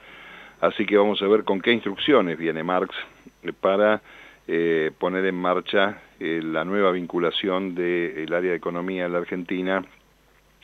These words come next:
con, eh, el Fondo Monetario y los organismos internacionales de crédito. Seguramente va a subirse al avión con Massa cuando vaya con destino a Washington y a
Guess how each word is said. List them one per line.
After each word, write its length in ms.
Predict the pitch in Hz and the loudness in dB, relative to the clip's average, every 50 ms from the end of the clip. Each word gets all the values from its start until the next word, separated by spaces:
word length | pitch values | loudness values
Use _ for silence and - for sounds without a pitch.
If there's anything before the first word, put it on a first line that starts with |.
| - - - | -20 -8 -2
con, 440 | - 101 98 98 - - - - - - | 2 4 4 4 4 2 -2 -2 -4 -4
eh, 560 | 170 - 87 82 80 78 73 71 69 135 - - | -4 -4 -4 -4 -6 -6 -8 -8 -10 -10 -10 -8
el 180 | 82 90 85 | -10 -10 -8
Fondo 300 | - - 92 87 87 90 | -4 -2 -2 0 -2 -4
Monetario 640 | 85 90 90 90 82 - 92 87 87 90 95 95 87 - - - - - - - - - - | -4 -4 -6 -4 0 2 2 2 2 2 2 0 0 -2 -8 -18 -18 -18 -20 -20 -20 -14 -6
y 80 | - 92 | -2 2
los 160 | 92 92 82 90 | 2 2 2 2
organismos 460 | 87 85 85 87 95 95 95 87 - | -2 -2 -2 -2 -2 -2 -4 -4 -4
internacionales 640 | 87 82 87 85 82 85 76 82 87 90 90 85 82 | -6 -2 -2 -2 -4 -4 -6 -4 -4 -4 -2 -4 -4
de 80 | 82 85 | -4 -4
crédito. 360 | 82 98 92 82 73 - 78 | -2 0 -2 -2 -2 -4 -6
Seguramente 640 | - - 85 87 92 92 95 90 - 95 87 82 - - - - - - - - - - _ - - | -4 -4 -4 -2 -2 -2 -2 -2 -2 0 0 -2 -4 -6 -14 -20 -20 -20 -20 -20 -20 -20 _ -2 2
va 120 | 92 92 | 2 2
a 40 | 92 | 2
subirse 440 | 90 - 101 92 95 90 90 90 95 | 2 -2 -4 -4 -2 -4 -2 -2 -2
al 80 | 85 85 | -2 0
avión 280 | 85 92 98 98 92 | 0 0 -2 -2 -2
con 160 | 80 87 82 87 | -2 -2 -2 0
Massa 340 | 87 98 104 98 - 107 87 | 0 0 0 0 -2 -6 -4
cuando 280 | - 85 80 78 80 | -4 -4 -4 -4 -2
vaya 320 | 80 87 87 85 90 85 71 | 0 0 0 0 -2 -4 -4
con 140 | 80 78 | -4 -8
destino 320 | 78 76 - - 90 87 87 | -8 -8 -10 -8 -8 -6 -4
a 40 | 82 | -2
Washington 500 | 90 95 87 - 95 85 82 80 80 82 | -2 -2 -2 -2 -6 -4 -4 -4 -4 -4
y 100 | 78 73 | -6 -6
a 340 | 73 71 69 64 64 64 | -4 -4 -4 -4 -6 -8